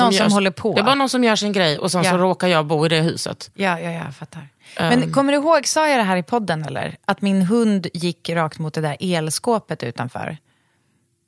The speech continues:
Speaker 1: När vi var ute och gick.
Speaker 2: Ja.
Speaker 1: Eller?
Speaker 2: Ja.
Speaker 1: Ja, jag sa det i podden.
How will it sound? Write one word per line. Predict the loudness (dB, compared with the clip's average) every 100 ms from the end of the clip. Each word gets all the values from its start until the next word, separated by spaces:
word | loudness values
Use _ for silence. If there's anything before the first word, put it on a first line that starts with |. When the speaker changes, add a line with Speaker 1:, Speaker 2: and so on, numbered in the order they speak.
| _
Speaker 1:
När | 0 2
vi | 2
var | 0
ute | 0 -2
och |
gick. | -6 -8 -12 -6
Speaker 2:
Ja. | 0
Speaker 1:
Eller? | 2 0 -2 -16 -18 -20 _ _ _ _ -10
Speaker 2:
Ja. | -8 -6 -10 _ _ -2
Speaker 1:
Ja, | 0 0 -4
jag | -6 -2
sa | -2
det | -2
i |
podden. | -6 -8 -8